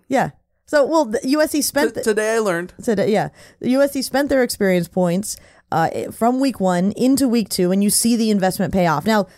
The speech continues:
Speaker 1: the one thing that I will caution about, and I'm going to caution this as we're talking about the defense, I'm gonna caution this as we're talking about the offense, I'm gonna caution this a lot in this episode.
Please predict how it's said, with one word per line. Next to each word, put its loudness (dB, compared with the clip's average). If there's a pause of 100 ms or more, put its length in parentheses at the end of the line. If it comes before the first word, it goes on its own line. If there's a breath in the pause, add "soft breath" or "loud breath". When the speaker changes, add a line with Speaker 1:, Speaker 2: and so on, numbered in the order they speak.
(100)
Speaker 1:
the 0
one 0
thing 0
that 2
I 2
will 0
caution -2
about, 2
and -2
I'm 0
going 2
to 0
caution -2
this 0 (340 soft breath)
as 0
we're 0
talking 0
about 0
the 0
defense, 0
I'm 0
gonna 0
caution 0
this 0
as -2
we're 0
talking 0
about 0
the 0
offense, 0
I'm 2
gonna 0
caution 0
this 2
a 0
lot 0
in -2
this 0
episode. -2